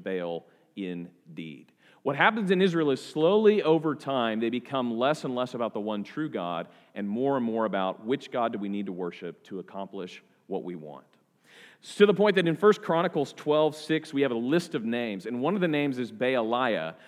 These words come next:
which would be totally insignificant in this list unless you realize that word means Baal is my Yahweh. Baal is my Yahweh. It's a picture of the kind of blend that the Israelites were fighting against in this period.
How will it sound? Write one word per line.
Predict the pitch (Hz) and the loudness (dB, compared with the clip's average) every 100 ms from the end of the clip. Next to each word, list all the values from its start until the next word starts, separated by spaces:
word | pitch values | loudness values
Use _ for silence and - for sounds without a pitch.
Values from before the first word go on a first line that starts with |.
| - - | -10 -2
which | 156 | 2
would | 185 | 4
be | 170 | 2
totally | 165 202 247 214 190 | 2 4 4 4 4
insignificant | 185 190 151 160 156 131 120 | 2 0 2 0 0 -4 -2
in | 117 | -2
this | 120 131 | -4 -2
list | 127 120 123 | -2 -2 -2
unless | 117 135 151 | -4 -4 -4
you | |
realize | 131 131 117 107 | -2 0 0 -2
that | 98 135 156 | -2 -2 0
word | 151 143 | 0 0
means | 120 113 110 107 - _ _ 98 - | -2 -2 -4 -6 -8 _ _ -20 0
Baal | 135 156 127 78 92 131 - _ _ _ | 4 6 4 2 -4 -8 -16 _ _ _
is | 123 139 120 | 0 0 0
my | 120 113 | -2 -2
Yahweh. | 107 92 82 69 60 - _ _ _ _ _ _ _ _ - | -4 -6 -6 -10 -16 -20 _ _ _ _ _ _ _ _ -10
Baal | - 151 160 95 82 95 - _ _ | 0 2 4 2 -4 -8 -14 _ _
is | 120 131 113 | -4 -2 -2
my | 117 104 | -4 -4
Yahweh. | 95 90 80 67 _ _ _ - | -4 -6 -10 -16 _ _ _ -4
It's | 156 | 0
a | 185 | -2
picture | - - 233 233 - 120 104 101 | -2 0 2 2 -4 -4 -4 -4
of | 131 110 | -4 -4
the | |
kind | - 139 160 165 | -6 -4 -2 -2
of | 143 104 - | -4 -6 -10
blend | 104 110 143 120 78 78 78 - _ _ | -8 -4 -2 -2 -6 -10 -14 -16 _ _
that | 117 113 | -10 -8
the | 117 147 | 0 0
Israelites | 160 139 110 104 104 - | 2 -2 0 -2 -4 -6
were | 113 | -12
fighting | - - 123 139 110 | -10 -4 -2 -2 -4
against | 85 85 85 - | -8 -10 -14 -12
in | 95 | -12
this | 92 | -12
period. | - 113 104 58 | -14 -12 -12 -14